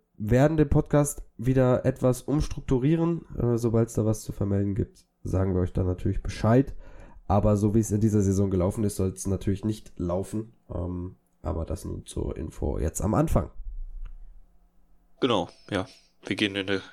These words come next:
Speaker 2: kleine Sommerpause, wenn dann wieder ein bisschen was los ist, ähm, vielleicht die ersten Testspiele gelaufen sind, man mehr zum Kader sagen kann und so. Vielleicht ist da dann ein guter Zeitpunkt, um dann mal ein bisschen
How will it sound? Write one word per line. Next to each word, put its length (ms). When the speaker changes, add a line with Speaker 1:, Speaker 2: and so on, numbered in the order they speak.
Speaker 2:
kleine 520
Sommerpause, 920
wenn 120
dann 160
wieder 140
ein 60
bisschen 220
was 320
los 300
ist, 520
ähm, 220
vielleicht 380
die 40
ersten 200
Testspiele 360
gelaufen 320
sind, 220
man 140
mehr 160
zum 180
Kader 260
sagen 200
kann 160
und 100
so. 280
Vielleicht 240
ist 140
da 80
dann 160
ein 40
guter 200
Zeitpunkt, 360
um 80
dann 160
mal 100
ein 60
bisschen 500